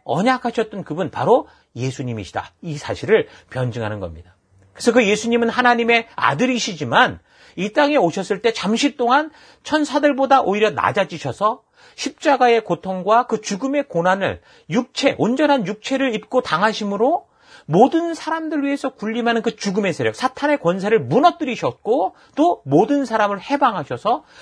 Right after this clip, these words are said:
하나님의 자녀가 되게 하시는 그분이다라는 이 사실, 그분이 바로 예수님이다,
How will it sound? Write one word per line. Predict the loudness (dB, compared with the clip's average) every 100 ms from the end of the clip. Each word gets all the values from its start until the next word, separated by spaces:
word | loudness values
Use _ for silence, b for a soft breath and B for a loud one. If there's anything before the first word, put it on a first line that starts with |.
| B
하나님의 | 0 2 2 2 -2
자녀가 | -4 -4 -2 0 0
되게 | -2 -2
하시는 | -2 -2 -4 -4 B B B
그분이다라는 | -4 -2 -2 -2 0 -2 -2 0 0 2 -4
이 | -4 0 0
사실, | -2 -4 -4 -6 0
그분이 | 0 2 2
바로 | 2 0 0
예수님이다, | -4 -4 -6 0 4 4